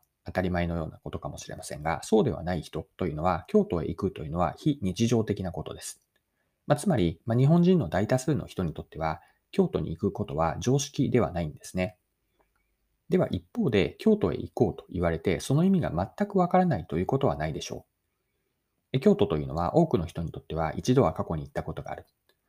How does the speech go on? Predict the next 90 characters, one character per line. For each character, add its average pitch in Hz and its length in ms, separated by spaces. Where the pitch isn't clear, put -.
ま 123 120
た 180 80
は 101 100
行 98 100
っ - 20
た 190 120
こ 190 120
と 165 80
が 95 100
な 101 100
く - 60
て 69 100
も、 85 240
日 110 100
本 165 160
人 185 140
の 87 100
誰 92 200
も 73 120
が 87 140
知 - 160
っ - 40
て 98 120
い 87 80
る 85 180
地 - 120
名 76 160
で - 100
す。 - 260
で、 135 60
そ 196 160
う - 20
だ、 - 120
京 131 140
都 69 120
行 71 80
こ - 200
う - 20
と。 - 100
見 110 100
た 82 100
り 76 80
聞 82 140
い 78 40
て、 82 300
え、 - 60
そ 202 180
う 220 60
い 214 40
え 180 60
ば 90 120
前 101 200
に 71 100
京 135 180
都 78 100
に 76 100
行 87 80
っ - 40
た 87 100
の 73 120
は 65 100
い - 80
つ - 100
だ 95 80
っ - 80
た - 100
か 73 120
な 76 140
と - 180
か、 80 240
確 - 240
か 175 80
に 131 140
京 156 160
都 85 100
に - 100
行 - 80
っ - 20
て 127 120
み 131 140
た 135 100
い 104 80
か 78 120
も 80 120
と - 120
思 101 200
わ 139 100
さ 147 140
れ 143 120
る、 80 220